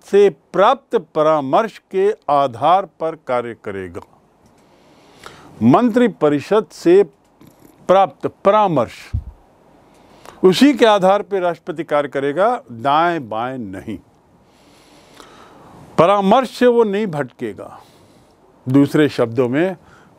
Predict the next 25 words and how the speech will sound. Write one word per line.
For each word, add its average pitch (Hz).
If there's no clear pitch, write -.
परामर्श 131
का 123
अर्थ -
एक 226
तरीके 143
से 135
हम 123
ये 120
मान 127
लें 110
कि 123
प्रधानमंत्री 131
और 123
उसके 117
मंत्रिपरिषद 120
का 120
एक 123
तरीके 113
से 160
आदेश 113
ही 98
राष्ट्रपति 113
को 107
जाता 123
है। -